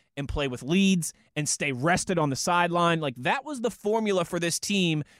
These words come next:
that we all discussed all summer and, and into the start of the season in September. Because of some key injuries, you know, namely T J Watt and Najee Harris, it took some time for that plan, for that blueprint to come to fruition. But again, you're seeing that since the bye week,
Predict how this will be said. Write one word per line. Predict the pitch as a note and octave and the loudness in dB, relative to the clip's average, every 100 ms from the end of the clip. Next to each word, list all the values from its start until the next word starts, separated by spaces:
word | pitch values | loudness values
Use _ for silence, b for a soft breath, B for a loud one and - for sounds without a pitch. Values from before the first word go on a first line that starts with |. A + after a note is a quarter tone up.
| b | b
that | C#3+ D3 | -6 -2
we | F#3+ F#3+ | 0 2
all | F3+ | 2
discussed | F3 - - E3+ - | 0 -2 0 0 0
all | D3+ D3+ | 0 0
summer | - D3+ C#3+ C#3 | 0 0 0 0
and, | B2+ C3 | 0 -2
and | C#3 C3+ | -4 -2
into | D3 D3+ | -2 -2
the | C3+ | -2
start | - D3 C3+ | 0 0 0
of | |
the | B2+ | -2
season | D3 C3+ B2+ | -2 -2 -4
in | A#2+ | -4
September. | - A2 F3 E3 G2+ b b b b b - | -4 -2 0 0 -2 b b b b b -6
Because | D#3 F3+ E3+ | -2 0 0
of | F3+ | 0
some | - G3 | 0 -2
key | - A3 G3+ | 0 0 2
injuries, | F3+ E3+ E3+ F3+ G#3 D3 | 2 2 2 2 0 -2
you | |
know, | C#3 | 0
namely | B2+ B2+ C#3+ D3+ | 0 0 -2 -2
T | C3+ - D3+ | -4 -4 0
J | D#3+ | 2
Watt | D#3 D3 D#3+ D#3 | 2 2 2 0
and | D3 | 0
Najee | D#3 E3+ E3 | 0 0 0
Harris, | D3+ D3 D3+ B B B | 0 0 -2 B B B
it | C3+ - | -12 -8
took | C#3 - | -8 -4
some | F3 E3 | -4 -2
time | B3 C4+ A#3+ G3+ | 2 4 2 0
for | F#3 | 0
that | F3+ - | 0 2
plan, | - G3+ F#3+ F3+ F3+ | 2 2 2 2 0
for | E3 | -2
that | E3 - | -6 -4
blueprint | F3 G3+ - F3+ E3 | -2 -2 -2 -6 -4
to | D#3 | -6
come | - E3 D3 | -2 -2 -2
to | |
fruition. | - D3 D#3 F#3+ - B2 G#2 b b b b | -4 -2 0 0 0 -2 -4 b b b b
But | - | -2
again, | E3 F3 C#3 | 2 2 2
you're | B2+ E3 E3 | 2 2 0
seeing | - F#3+ F#3 E3+ | 0 0 0 0
that | D#3+ C3+ | -2 -4
since | E3 D3 | -6 -4
the | C#3+ | -2
bye | D3 D3 | 2 2
week, | D3 C#3+ - | 2 0 -4